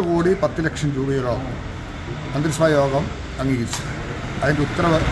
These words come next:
അറിയാൻ കഴിഞ്ഞിരിക്കുന്നു. അതായത്, മെഡിക്കൽ കോളേജിൻ്റെ പ്രാഥമികമായി ചെയ്യേണ്ട അടിസ്ഥാന സൗകര്യ വികസന രംഗത്ത് വലിയ മാറ്റങ്ങളൊക്കെ തുറന്നു കുറിക്കുകയാണ്. അതാണ് കാണേണ്ടതായിട്ടുള്ളത്. അപ്പോൾ, നമ്മുടെ കെട്ടിട നിർമ്മാണങ്ങളോടൊപ്പം തന്നെ ഒരു മാസ്റ്റർ പ്ലാനിൻ്റെ അടിസ്ഥാനത്തിൽ തന്നെ കെട്ടിടങ്ങളെ തമ്മിൽ കണക്ട് ചെയ്യുക,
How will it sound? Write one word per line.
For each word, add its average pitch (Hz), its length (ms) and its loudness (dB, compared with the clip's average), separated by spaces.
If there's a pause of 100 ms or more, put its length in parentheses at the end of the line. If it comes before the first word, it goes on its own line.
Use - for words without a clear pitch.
(120)
അറിയാൻ 143 200 4
കഴിഞ്ഞിരിക്കുന്നു. 120 500 2 (680)
അതായത്, 180 360 6
മെഡിക്കൽ 170 320 4
കോളേജിൻ്റെ 190 540 6
പ്രാഥമികമായി 185 640 4
ചെയ്യേണ്ട 175 240 2
അടിസ്ഥാന 196 480 4
സൗകര്യ 180 320 2
വികസന 170 440 0
രംഗത്ത് 165 360 0
വലിയ 160 260 2
മാറ്റങ്ങളൊക്കെ 160 540 2
തുറന്നു 139 260 -2
കുറിക്കുകയാണ്. 123 400 -4 (720)
അതാണ് 175 260 6
കാണേണ്ടതായിട്ടുള്ളത്. 151 640 2 (680)
അപ്പോൾ, 170 180 -2
നമ്മുടെ 180 200 4
കെട്ടിട 170 160 2 (100)
നിർമ്മാണങ്ങളോടൊപ്പം 190 760 4
തന്നെ 147 180 4 (720)
ഒരു 156 160 -2
മാസ്റ്റർ 175 320 0
പ്ലാനിൻ്റെ 202 260 8
അടിസ്ഥാനത്തിൽ 175 520 2
തന്നെ 160 180 4 (640)
കെട്ടിടങ്ങളെ 175 340 4 (100)
തമ്മിൽ 196 240 6
കണക്ട് 170 300 2
ചെയ്യുക, 143 200 6